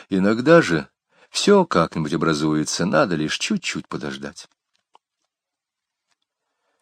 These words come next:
Сегодня утром Тилорн в очередной раз осмотрел крыло мыша и велел волкодаву купить крепкого вина, убивающего заразу.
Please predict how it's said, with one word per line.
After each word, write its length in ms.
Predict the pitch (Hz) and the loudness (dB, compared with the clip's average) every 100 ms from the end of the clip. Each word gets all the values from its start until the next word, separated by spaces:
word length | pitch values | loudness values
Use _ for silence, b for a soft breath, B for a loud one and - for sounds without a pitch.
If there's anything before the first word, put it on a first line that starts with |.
| _ _ _ _ | _ _ _ _
Сегодня 560 | - 147 175 190 170 | -2 8 8 8 8
утром 400 | 190 208 131 110 | 6 6 6 6
Тилорн 600 | 101 123 139 180 170 175 | 6 4 6 8 8 4
в 120 | 127 135 | 4 2
очередной 560 | - 147 139 185 156 | 4 2 4 6 8
раз 300 | 104 98 87 | 10 10 8
осмотрел 580 | 101 95 113 104 160 160 | 2 2 2 4 6 6
крыло 380 | - 92 90 87 | 6 4 6 4
мыша 560 | 87 - - 170 180 | 4 0 4 6 6
и 220 | - 107 104 | 4 2 2
велел 400 | 120 156 190 120 | 4 4 4 4
волкодаву 640 | 90 82 92 139 175 127 | 4 4 2 4 4 2
купить 360 | 90 82 80 - | -2 -2 -2 0
крепкого 520 | 139 165 - 85 - | 2 2 0 0 2
вина, 540 | 78 82 98 180 92 | 2 4 4 6 6
убивающего 840 | 156 82 80 95 139 120 - - 80 | 4 2 2 4 2 -2 -6 -4 -4
заразу. 540 | 69 71 69 67 62 | -4 -4 -4 -6 -10